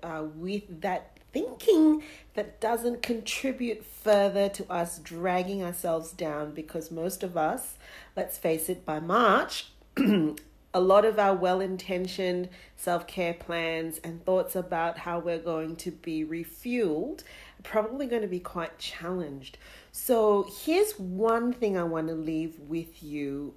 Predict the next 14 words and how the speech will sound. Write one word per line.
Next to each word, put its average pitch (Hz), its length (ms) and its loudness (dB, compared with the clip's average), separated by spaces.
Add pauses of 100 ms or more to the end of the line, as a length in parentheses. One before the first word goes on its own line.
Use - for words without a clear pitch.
uh, 165 220 -6
as 156 220 -4
you 170 120 -6
start 165 560 0
your 151 260 -2
year 165 640 -2
with 170 200 -8
a - 20 -12
commitment 196 800 -4
to 175 120 -6
be 160 180 -6
refueled, 185 680 -6
recharged, 160 720 -2
revitalized 147 920 -6